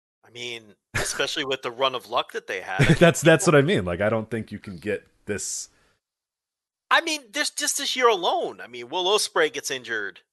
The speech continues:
Speaker 1: uh, you know,
Speaker 2: That's right,
Speaker 1: while
Speaker 2: yeah.
Speaker 1: he's champion. Kota Ibushi gets injured while he's champion. I, it's just, <sighs> you know, you had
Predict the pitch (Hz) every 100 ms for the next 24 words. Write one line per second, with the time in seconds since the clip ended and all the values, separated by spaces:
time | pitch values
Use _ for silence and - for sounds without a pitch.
0 | _ _ - 123 123 120 _ 156 135 127
1 | 120 - _ 117 - 123 127 - - 156
2 | 180 202 - 180 147 135 110 95 _ _
3 | _ - - 190 208 180 196 220 185 147
4 | 135 135 123 127 135 151 147 180 - 143
5 | 117 104 95 85 73 127 151 180 175 202
6 | - - _ - - _ _ _ _ _
7 | _ 508 - - - - - - 220 220
8 | 202 190 226 220